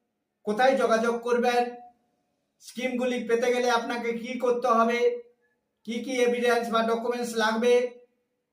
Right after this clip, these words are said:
সমস্ত কিছু বিস্তা-, বিস্তারিত তথ্য আপনারা পাবেন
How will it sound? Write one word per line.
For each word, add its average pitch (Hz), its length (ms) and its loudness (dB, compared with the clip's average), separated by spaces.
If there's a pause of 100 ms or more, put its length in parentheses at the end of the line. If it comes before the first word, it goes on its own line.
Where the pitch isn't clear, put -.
(220)
সমস্ত 277 440 -2
কিছু 262 320 -6
বিস্তা-, 226 440 -6
বিস্তারিত 240 540 0
তথ্য 226 680 -2 (600)
আপনারা 226 340 0
পাবেন 226 440 0